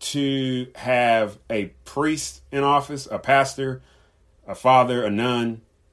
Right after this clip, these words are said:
in office? No, they, no, no. Their giftings don't have them be in that place, right? Um, I'm looking for someone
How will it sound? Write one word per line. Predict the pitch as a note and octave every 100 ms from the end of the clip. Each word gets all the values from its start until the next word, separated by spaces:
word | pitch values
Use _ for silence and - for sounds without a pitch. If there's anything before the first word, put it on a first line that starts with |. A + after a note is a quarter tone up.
| _
in | B2 A2+
office? | A#2 A#2 B2 A#2 - - _ _ _ _ _ _ _ _ _ _ _ - B2 _ -
No, | C3+ D3+ C#3+
they, | D#3+ D#3+ -
no, | C3+ D3 B2+ G2+ F#2 F#2 _ -
no. | C3 A#2+ A2+ A2+ - - - _ _ _ _ _ A#2+
Their | E3 E3+
giftings | C#3 C#3+ - C3 B2+ A2+ A2+
don't | B2+ A#2+
have | B2 C3 A#2
them | A2+ A2 G2+
be | F#2 A2 A2
in | G2 F#2+
that | F#2 F2+
place, | - F2 D2 - - _ _ _ _
right? | G#2 G#2+ G#2 _ _ _ _ _ -
Um, | A2+ A2+ G#2+ G2 F#2 _ _ _ _ _ _ _ _ _ _ _ _ _ _ _ _ _ _ _ _ _ _ _ _ _ _ _
I'm | B2+ D3+
looking | D3 D3 C#3+
for | B2+ B2+ B2
someone | - B2 A#2 A2+ A2 G#2+ G#2